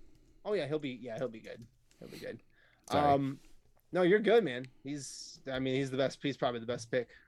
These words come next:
Speaker 1: uh, of, of the bunch. Um, I was thinking of taking Noah Gragson.
Speaker 2: Hmm.
Speaker 1: Um, but I'm, I'm actually, I'm gonna take Mister Middle Finger himself. I'm gonna take Ty Gibbs.
Speaker 2: Nice. T-, did Ty run at Dover last year?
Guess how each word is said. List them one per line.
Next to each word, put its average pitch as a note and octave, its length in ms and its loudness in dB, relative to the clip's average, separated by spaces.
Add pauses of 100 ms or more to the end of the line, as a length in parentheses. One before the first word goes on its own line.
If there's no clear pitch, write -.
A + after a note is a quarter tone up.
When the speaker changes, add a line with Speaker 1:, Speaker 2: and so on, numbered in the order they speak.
Speaker 1:
uh, - 20 -8
of, A2+ 540 -4
of A#2 140 -6
the A2+ 60 -6
bunch. A#2 320 -4 (460)
Um, D3 460 4 (320)
I D3 80 0
was C#3+ 180 -4
thinking E3+ 640 4 (680)
of C3+ 160 -6 (440)
taking E3+ 440 0
Noah D3+ 260 6
Gragson. B2 920 -4 (320)
Speaker 2:
Hmm. A#2+ 80 -4
Speaker 1:
Um, A#2+ 600 -4 (520)
but - 160 -12
I'm, G#3+ 180 -2
I'm D#3+ 200 0
actually, A#3+ 440 0 (120)
I'm D3 140 -2
gonna A#3 100 6
take A#3 180 4
Mister G#3 240 0
Middle G#3+ 200 6
Finger C#4 320 2
himself. A#3+ 460 -2 (120)
I'm F#3 80 -8
gonna B3+ 120 0
take G3+ 260 0
Ty G3 200 -2
Gibbs. G#3+ 460 -2 (460)
Speaker 2:
Nice. G2 500 -4 (1300)
T-, - 120 -4
did C#3 180 0
Ty B3+ 200 2
run C4 180 4
at A3+ 80 -2
Dover A#3+ 240 2
last A#3 300 -2
year? B3+ 220 -4